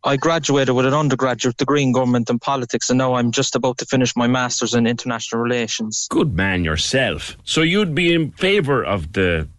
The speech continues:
Speaker 2: vote for the under six, or the over sixteens?
Speaker 1: Oh, absolutely. Um, like,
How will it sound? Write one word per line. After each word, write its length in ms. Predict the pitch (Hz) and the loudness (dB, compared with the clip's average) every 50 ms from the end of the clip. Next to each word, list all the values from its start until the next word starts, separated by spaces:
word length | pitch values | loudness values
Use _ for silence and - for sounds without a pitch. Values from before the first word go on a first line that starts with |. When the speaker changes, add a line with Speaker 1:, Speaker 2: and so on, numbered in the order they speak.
| - | -4
Speaker 2:
vote 260 | - 113 107 90 73 - | -2 0 0 0 -2 -6
for 200 | - - 90 80 | -4 -4 -2 -2
the 160 | 76 90 87 85 | 0 0 0 0
under 200 | 82 69 69 80 | 0 0 -2 -4
six, 220 | - 73 73 - - - | -4 -6 -8 -8 -4 -2
or 80 | 101 | 0
the 100 | 98 98 98 | 2 2 2
over 180 | 90 85 - | 2 0 -2
sixteens? 500 | 80 - - - - 64 58 58 - - - _ _ _ _ _ _ _ _ _ _ _ _ _ _ _ _ _ _ _ _ - | -4 -6 -8 -10 -10 -10 -10 -10 -10 -16 -20 _ _ _ _ _ _ _ _ _ _ _ _ _ _ _ _ _ _ _ _ -2
Speaker 1:
Oh, 140 | - 165 160 | 0 0 0
absolutely. 600 | 147 - - - 151 156 160 143 - 143 139 135 | 0 -2 -4 -2 0 2 2 2 2 2 2 4
Um, 180 | 135 135 127 - - - - _ _ _ _ _ _ _ _ _ _ _ _ - | 2 2 0 -2 -6 -14 -20 _ _ _ _ _ _ _ _ _ _ _ _ -4
like, 300 | 147 143 139 - - - | -2 -2 -2 -4 -8 -16